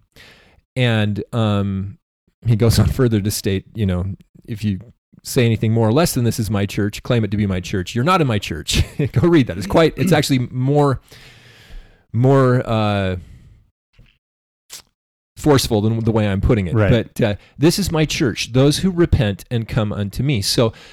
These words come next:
Speaker 1: that, that idea of, uh, changing your heart and mind and, and coming out, cha-, changing who you were, coming out of that and becoming one of his,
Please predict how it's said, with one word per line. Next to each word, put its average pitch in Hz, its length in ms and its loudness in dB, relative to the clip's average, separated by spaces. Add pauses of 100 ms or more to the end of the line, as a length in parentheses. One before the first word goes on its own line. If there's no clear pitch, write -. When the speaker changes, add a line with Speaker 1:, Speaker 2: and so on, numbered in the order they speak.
(1040)
Speaker 1:
that, 156 640 2
that 143 320 4
idea 131 440 6
of, 117 460 2
uh, - 500 -10
changing 139 440 2
your 117 140 4
heart 131 260 4
and 110 120 0
mind 107 540 -2
and, 104 400 0
and 104 340 0
coming 143 440 4
out, 117 460 2 (640)
cha-, 135 380 2
changing 127 600 4 (180)
who 127 160 8
you 117 180 6
were, 117 260 6
coming 127 380 0
out 139 240 0
of 113 160 0
that 98 420 -6 (680)
and 110 400 0
becoming 113 720 0 (160)
one 117 300 -4
of 98 100 -2
his, 113 580 0